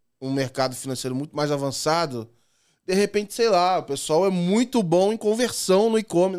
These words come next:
no checkout. Sei lá, às vezes tem outras boas práticas que a gente não tem visibilidade aqui, sabe? Eu fico me perguntando que,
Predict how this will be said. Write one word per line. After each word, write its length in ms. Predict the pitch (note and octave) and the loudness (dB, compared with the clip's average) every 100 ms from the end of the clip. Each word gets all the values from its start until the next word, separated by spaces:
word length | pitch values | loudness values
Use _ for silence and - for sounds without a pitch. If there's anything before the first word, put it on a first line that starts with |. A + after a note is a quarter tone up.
| F#3 | -6
no 140 | F#3 | -8
checkout. 500 | - G3+ - F#3 G3 - - | -10 -6 0 0 0 -10 -20
Sei 100 | - | -6
lá, 100 | A#3+ | -2
às 80 | E3 | 0
vezes 160 | F#3+ G3+ | 0 0
tem 180 | A#3 G3+ | 0 2
outras 280 | A3 A3 | 2 0
boas 220 | F3+ E3+ D3+ | 0 0 0
práticas 280 | E3+ F3 - | 0 -2 -4
que 60 | |
a 20 | G3 | -6
gente 160 | G3 | -4
não 100 | G#3 | -4
tem 160 | G3 G3+ | -2 -2
visibilidade 640 | G3 F#3+ F#3+ F#3+ F3 F3 | -2 -6 -6 0 0 0
aqui, 240 | D#3+ D#3 | -4 -8
sabe? 320 | C#3 D#3+ F3+ F3 - _ | -4 -2 -2 -6 -20 _
Eu 100 | - | -12
fico 180 | - F3+ | -8 -4
me 80 | G3 | -2
perguntando 640 | G3 F#3 F#3 F3 E3+ G3+ | 0 0 0 2 2 2
que, 260 | G3 G3+ G3 | -2 -8 -10